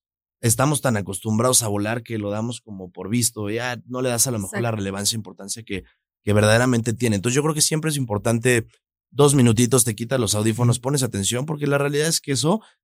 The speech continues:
Speaker 1: te puede salvar a lo mejor de, pues, de algún evento desafortunado, ¿no?
Speaker 3: La, la gente, eh, de repente siento, me incluyo, que ya no ponemos atención cuando la sobrecargo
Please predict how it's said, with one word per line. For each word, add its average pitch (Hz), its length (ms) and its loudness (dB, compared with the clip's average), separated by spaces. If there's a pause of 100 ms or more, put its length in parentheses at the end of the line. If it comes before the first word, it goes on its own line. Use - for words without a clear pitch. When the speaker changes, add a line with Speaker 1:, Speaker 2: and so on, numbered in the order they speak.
(140)
Speaker 1:
te 123 100 4
puede 127 240 2
salvar 107 340 0
a 117 60 -2
lo 104 100 -2
mejor 101 320 -6
de, 104 340 0 (360)
pues, 120 160 -2
de 123 80 4
algún 127 240 2
evento 113 320 2
desafortunado, 92 680 -8
¿no? - 280 -20
Speaker 3:
La, - 200 -2
la 165 240 6
gente, 160 840 6
eh, 139 40 4
de 127 120 2
repente 139 340 4
siento, 151 500 6 (200)
me 131 200 2
incluyo, 139 520 6 (320)
que 151 120 4
ya 160 120 10
no 165 100 8
ponemos 151 320 6
atención 143 680 6 (200)
cuando 143 200 8
la 143 80 8
sobrecargo 143 680 6